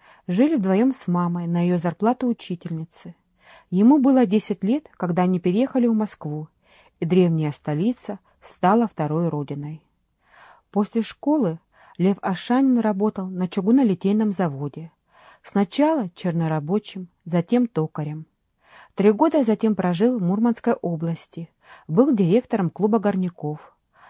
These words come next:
работал на апатитовой обогатительной фабрике. Тогда же началось приобщение к литературным кругам.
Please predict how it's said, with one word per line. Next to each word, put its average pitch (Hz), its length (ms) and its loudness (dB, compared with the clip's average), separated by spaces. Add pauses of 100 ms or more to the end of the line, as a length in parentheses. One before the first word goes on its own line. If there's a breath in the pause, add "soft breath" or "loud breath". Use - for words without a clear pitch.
работал 165 680 0
на 170 140 -2
апатитовой 180 580 -2
обогатительной 190 800 -4
фабрике. 156 720 -10 (460)
Тогда 175 340 2
же 294 80 0
началось 190 400 0
приобщение 208 720 -2 (260 loud breath)
к - 80 -4
литературным 196 600 2
кругам. 156 560 -6